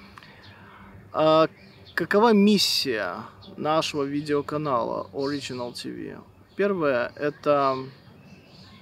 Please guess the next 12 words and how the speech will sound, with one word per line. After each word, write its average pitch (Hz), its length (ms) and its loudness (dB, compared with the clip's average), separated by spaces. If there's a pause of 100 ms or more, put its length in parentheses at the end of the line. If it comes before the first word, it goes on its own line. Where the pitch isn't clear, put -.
(1200)
а, 127 300 -4
рассказать 175 760 -2 (500)
миру 170 480 -2 (300)
о 139 120 -4
тех 165 300 -4
людях, 143 500 -6 (1500)
оригинальных, 147 840 -2 (1800)
ам, 127 720 -6 (1600)
выдающихся 151 800 -2
людях, 160 440 -6
которые 156 400 -4
существуют. - 840 -14